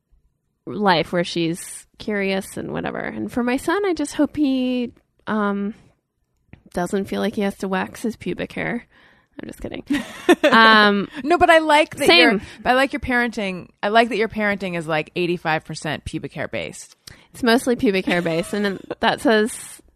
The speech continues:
Speaker 1: I think that only speaks to what an amazing parent I am.
Speaker 2: <laughs>
Speaker 1: Uh, I hope my son respects women. I know he's going to,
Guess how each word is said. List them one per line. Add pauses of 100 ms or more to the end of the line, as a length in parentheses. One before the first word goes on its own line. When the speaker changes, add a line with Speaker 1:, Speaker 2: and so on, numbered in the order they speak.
(280)
Speaker 1:
I
think
that
only
speaks
to
what
an
amazing
parent
I
am. (760)
Speaker 2:
<laughs>
Speaker 1:
Uh, (1600)
I
hope
my
son
respects
women. (840)
I
know
he's
going
to,